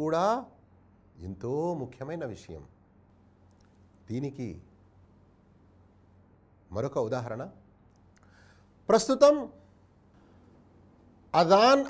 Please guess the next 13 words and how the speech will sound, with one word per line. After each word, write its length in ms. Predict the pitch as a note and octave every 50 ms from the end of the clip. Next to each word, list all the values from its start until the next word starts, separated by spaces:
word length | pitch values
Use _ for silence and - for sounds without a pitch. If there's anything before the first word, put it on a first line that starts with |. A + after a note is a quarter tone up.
| -
అవుతున్న 320 | A3+ A#3 A#3+ A#3+ C4 - B3 G#3+ - G#3
సందర్భంలో 580 | G#3 G#3+ A3 G#3 F#3+ F3+ F3 E3 D3 C3 A2+ F#2 D#2 - - - - _ - - _ _ _ _ _ _ _ _ _ _ _ _ _ - _ _ _ _ _ _ _ _ _ _ _ - - _ - - _ _ - _ - - _ _ _ - - - - _ _ - - - - _ _ _ - - -
అజాన్ 420 | D3+ E3+ F3 F3 G#3 A3 B3+ C#4+ C#4+ C#4+
యొక్క 200 | C4+ - - - - B2+ G#2+
జవాబు 380 | C#3 D#3 E3 G3+ A3 C#4 C#4+ D4 C4+ C#4
పలకడం 380 | A3+ G#3 G3 G3 E3+ E3 F3 A3 C#4 - - - - _ _ _ _ _ _ _ _ _ - _ _ _ _ _ _ _ _ _ _ _ _ _ _ _ _ _ _ - F2+ F#2
వేరే 260 | B2 D3 E3 E3 E3 C3+ G#2+ G2
జిక్ర్ 280 | B2+ C#3 C#3 F3+ F#3 F#3 F#3 - - - - _ _ _ _ _ _ - - G2
మరియు 260 | B2 C#3 D3 D3 C3 - - -
ఖురాన్ 360 | C#3 C#3 D#3 E3+ F3 E3+ D3+ - -
పారాయణం 560 | C3+ B2+ B2+ B2+ C3+ D3 D#3 D#3+ D#3 D#3 D3 C#3+ C#3
కంటే 300 | D3 C#3+ D3+ D3 - E3+ F#3 G3+ A3+ B3 C4+ D4 - - - - _ _ _ _ _ _ _ _ -
ఎక్కువ 300 | A2+ C#3+ - - A#3+ A#3+